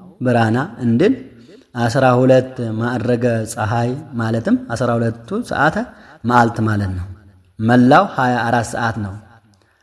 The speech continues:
ሃያ አራት ሰዓት፣ ሃያ አራት ሰዓት ስልሳ ኬንትሮስ ሆኖ አንድ ዕለት ይሆናል። ፀሐይና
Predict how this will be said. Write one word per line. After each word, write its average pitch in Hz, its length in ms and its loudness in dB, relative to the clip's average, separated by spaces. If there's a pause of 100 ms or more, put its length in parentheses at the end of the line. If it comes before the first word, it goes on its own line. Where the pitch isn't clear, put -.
(180)
ሃያ 123 120 6
አራት 139 240 8
ሰዓት፣ 143 300 2 (960)
ሃያ 131 180 2
አራት 131 240 6
ሰዓት 170 280 2 (720)
ስልሳ 131 280 -2 (140)
ኬንትሮስ 151 480 2
ሆኖ 139 220 0 (580)
አንድ 117 360 4
ዕለት 120 340 2
ይሆናል። 110 320 0 (500)
ፀሐይና 127 480 4